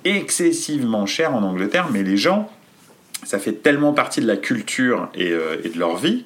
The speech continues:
qu'ils dépensent cet argent-là. Il n'y a aucun problème, euh, là-dessus. Donc la Première Ligue, en gros,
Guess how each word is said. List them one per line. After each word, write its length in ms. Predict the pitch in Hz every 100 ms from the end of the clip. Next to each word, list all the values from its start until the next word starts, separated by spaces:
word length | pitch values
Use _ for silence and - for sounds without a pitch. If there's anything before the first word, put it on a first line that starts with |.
| -
qu'ils 400 | 131 131 95 -
dépensent 500 | 143 147 165 - -
cet 240 | - 98
argent-là. 340 | 87 90 87 80
Il 40 | 73
n'y 60 |
a 40 | 82
aucun 220 | 92 135
problème, 440 | - 110 110 92
euh, 120 | 76 73
là-dessus. 300 | 76 - - - - - -
Donc 140 | 143 160
la 80 |
Première 320 | 156 175 160 135
Ligue, 180 | 202
en 100 | 156
gros, 400 | 123 113 135 226